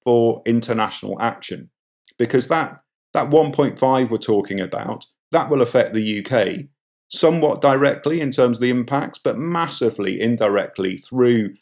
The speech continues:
migration pressures, political instability, commodity prices, all these things that, um, the Treasury really cares about and, and the government really cares about. So taking that long view,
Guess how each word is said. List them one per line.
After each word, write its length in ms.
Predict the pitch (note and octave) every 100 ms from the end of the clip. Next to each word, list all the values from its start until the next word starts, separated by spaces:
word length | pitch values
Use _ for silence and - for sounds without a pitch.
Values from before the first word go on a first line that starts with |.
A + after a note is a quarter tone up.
| _
migration 640 | A#2 A#2 C3+ C3 B2 A#2 G#2+
pressures, 420 | G#2+ F#2+ G2+ F#2+
political 400 | - A#2+ A#2 A#2
instability, 920 | A2+ - - - D3+ C#3 C#3 G#2 F#2+
commodity 540 | - B2+ C3 B2+ B2
prices, 540 | A2+ A2 G#2 G2 G2 G#2+
all 160 | C#3+
these 240 | B2+ B2 -
things 320 | A#2 A2 -
that, 240 | A2 G2
um, 420 | G2+ A2 A2 A2 A2 _
the 80 | B2
Treasury 400 | - B2+ A#2+ A#2+
really 260 | A#2 C3 B2+
cares 340 | C#3+ D3+ C#3+
about 360 | - G2 G2 G#2+
and, 200 | G#2+ G2+
and 100 | A2
the 60 |
government 320 | D3 C#3 C3
really 180 | G2+ G2
cares 300 | G#2+ F#2+ F2+
about. 300 | - - - _ _ _ _
So 200 | - C3
taking 440 | - D3+ D3+ C#3
that 220 | A#2+ A#2 A#2
long 300 | A#2+ A2 G#2+
view, 460 | B2 A#2 D#2 A2